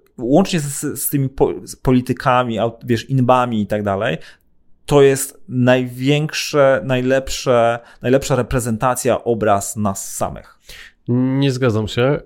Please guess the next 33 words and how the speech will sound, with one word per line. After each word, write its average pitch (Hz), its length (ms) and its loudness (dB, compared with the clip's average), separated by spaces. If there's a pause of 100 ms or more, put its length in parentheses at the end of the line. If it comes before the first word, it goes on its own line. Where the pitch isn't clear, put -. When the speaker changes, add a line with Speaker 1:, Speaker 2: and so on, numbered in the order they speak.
Speaker 2:
bo 123 580 0 (120)
raczej 120 440 0
właśnie 123 260 -2
to 120 100 -6
kieruje 123 400 -2
w 120 80 -10
nas 123 280 -2
w - 80 -18
stronę 120 680 -2
jakiejś 117 380 0
monokultury 120 800 2 (640)
i 101 120 0
tego, 113 400 2
że 113 600 -2
wszyscy - 420 -2
jest, - 300 -2
y, - 40 -6 (1160)
wszystko, - 360 0
co 107 200 0 (160)
jest, 104 360 -8 (220)
jesteśmy, 101 640 -6
w-, - 180 -20 (340)
mamy, 104 360 -2
dostajemy 107 480 2
możliwość 107 540 0
konsumowania, 104 800 0 (800)
e, 95 240 2
bo 95 180 0
specjalista 101 640 -2
z 98 80 -2
YouTube'a 98 320 0
nam 98 140 -6
pozwolił, 98 640 0